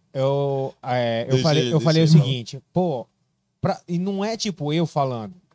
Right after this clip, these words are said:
Speaker 1: porque se você entra em qualquer, é, foto dela, tem, é, a... nos comentários da live estavam falando e tal, eu só, sabe aquela coisa? Você só replicou o que a galera tava falando.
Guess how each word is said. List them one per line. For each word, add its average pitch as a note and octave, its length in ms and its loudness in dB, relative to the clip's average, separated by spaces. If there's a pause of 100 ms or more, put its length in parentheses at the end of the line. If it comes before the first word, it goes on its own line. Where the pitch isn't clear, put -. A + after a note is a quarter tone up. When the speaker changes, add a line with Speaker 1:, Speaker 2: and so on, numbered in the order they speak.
(120)
Speaker 1:
porque E3+ 220 0
se F#3 140 -4
você E3+ 300 0
entra E3+ 380 -2
em D3 60 -4
qualquer, E3 320 -4 (280)
é, B2 600 -6
foto C#3 400 -8
dela, A#2+ 560 0
tem, B2 640 -8 (400)
é, B2 200 -8 (220)
a... D#3 140 -10 (160)
nos F3 260 4
comentários F#3+ 840 -2
da C#3+ 160 -4
live C#3+ 380 -4
estavam C3+ 340 -6
falando B2+ 520 -4
e A#2+ 40 -14
tal, D3 300 -4
eu D#3 100 2
só, - 280 -4
sabe F3+ 220 0
aquela C#3+ 200 -4
coisa? D#3+ 240 -2
Você D#3+ 160 -6
só E3 160 -2
replicou G3+ 960 -2
o - 20 -8
que G#3 120 -14
a G3+ 40 -8
galera F#3+ 280 -6
tava F3 180 -6
falando. B2+ 260 -6